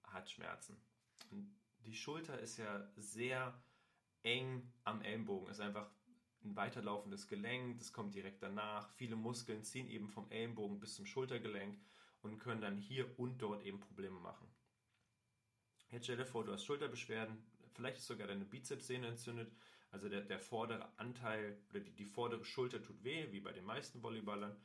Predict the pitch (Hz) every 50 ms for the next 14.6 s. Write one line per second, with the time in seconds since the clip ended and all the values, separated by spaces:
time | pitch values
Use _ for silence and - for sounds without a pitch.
0 | - - - - - - - _ - 113 113 110 107 101 120 131 143 147 147 127
1 | 123 113 117 117 117 131 143 139 - - 110 104 - - 101 98 98 98 95 95
2 | 95 92 90 - 101 101 104 107 - - 113 - - - - - - 98 92 92
3 | 92 90 - - - - 90 87 - - - - 104 101 98 - 156 139 151 143
4 | 120 98 104 - - 101 98 - - - 151 156 143 135 127 131 - - - -
5 | - - - _ - 110 104 101 101 101 101 - - 107 101 101 98 101 101 -
6 | - - - - - - - - _ _ _ _ - _ - 107 113 123 - 139
7 | 127 127 127 - 147 151 160 147 123 110 104 113 110 107 101 101 101 98 - -
8 | - 104 107 135 156 - - - 101 - - 104 101 - - 104 101 98 101 -
9 | - - _ _ _ _ _ _ _ _ _ - - _ _ _ _ _ _ _
10 | _ _ _ _ _ _ _ _ _ _ - 104 - - - 104 107 117 127 131
11 | - - 101 101 101 - - 151 160 180 196 196 175 135 107 113 101 101 107 123
12 | 120 113 107 98 101 104 101 104 101 101 95 101 107 139 139 135 131 131 127 -
13 | - - _ _ _ _ _ _ _ _ _ _ _ - - - - - - -
14 | - 127 123 131 127 - - 151 160 170 170 170